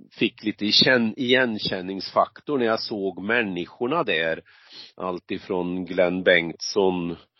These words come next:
eh, den eminente simmaren från S noll två en gång i tiden, till, eh, Anette Philipsson eller, ja, et cetera. Men det slog mig att,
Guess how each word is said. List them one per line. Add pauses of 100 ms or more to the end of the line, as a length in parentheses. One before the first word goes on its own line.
(680)
eh,
den
eminente
simmaren
från
S
noll
två
en
gång
i
tiden,
till,
eh, (640)
Anette
Philipsson
eller, (720)
ja, (240)
et
cetera. (1120)
Men
det
slog
mig
att,